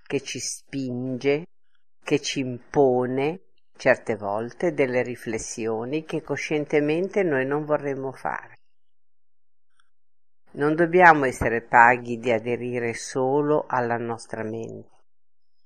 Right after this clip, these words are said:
Dobbiamo essere sempre attenti ad aderire costantemente al nostro istinto.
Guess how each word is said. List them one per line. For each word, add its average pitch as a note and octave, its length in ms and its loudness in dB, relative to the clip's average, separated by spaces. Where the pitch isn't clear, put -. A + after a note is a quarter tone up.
Dobbiamo C#3 540 2
essere C3 460 -2
sempre B2+ 460 -2
attenti C3+ 760 -8
ad C3 180 0
aderire C3+ 720 0
costantemente C3 1400 -4
al C3 220 0
nostro C3 560 -4
istinto. - 840 -16